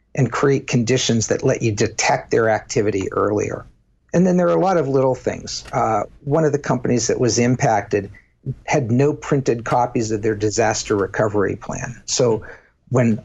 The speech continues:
all of these Windows machines are affected by NotPetya, that means the server that stored your, your disaster recovery plan isn't available for you to get a copy of the disaster recovery plan.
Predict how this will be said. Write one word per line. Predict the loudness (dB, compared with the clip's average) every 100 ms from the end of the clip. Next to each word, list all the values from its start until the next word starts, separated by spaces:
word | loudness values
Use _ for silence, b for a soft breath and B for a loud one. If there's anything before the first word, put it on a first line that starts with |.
| -2
all | 0 2
of | 2 0
these | -2 -2 -6
Windows | 0 2 2 0 0
machines | -4 -2 -4 -4 -2
are | 0 0
affected | 0 -2 0 -4 0
by | -2
NotPetya, | 0 -2 -4 -2 -2 0 -2 -2 -4 b b _ _ _ _
that | 0
means | 2 0 0 -4 -10 _ _
the | -2
server | 0 2 2 2 0 0
that | -2 -4
stored | -4 0 2 2 0 0
your, | 0 0 -2
your | -2
disaster | 0 2 2 0 0 0
recovery | 2 0 0 2 2 0
plan | 0 0 2
isn't | 0 0 0
available | 0 2 2 2 0 0
for | 0
you | 0
to |
get | 2 0
a | 0
copy | 0 -2 0 -2
of | 0
the | -2 -2
disaster | -2 0 0 0 0
recovery | 0 2 2 2 2 0
plan. | -4 -6 -8